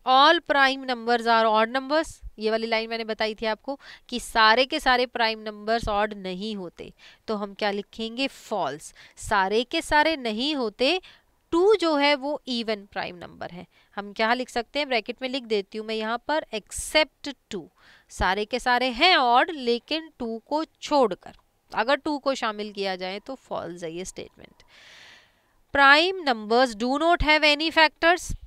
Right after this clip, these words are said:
अब प्राइम नंबर के क्या कोई फैक्टर्स नहीं होते? बताओ,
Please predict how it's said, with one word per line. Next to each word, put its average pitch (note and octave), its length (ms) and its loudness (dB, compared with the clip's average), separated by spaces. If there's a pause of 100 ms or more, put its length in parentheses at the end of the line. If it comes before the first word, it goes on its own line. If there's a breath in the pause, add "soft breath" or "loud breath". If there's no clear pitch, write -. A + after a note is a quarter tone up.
(200)
अब A#3 80 -2
प्राइम C4+ 300 4
नंबर D4 300 2
के D4+ 160 -2
क्या D4+ 160 4
कोई D#4+ 240 2
फैक्टर्स E4+ 480 0
नहीं F4 180 2
होते? A3 300 -2 (320)
बताओ, F#3+ 340 -4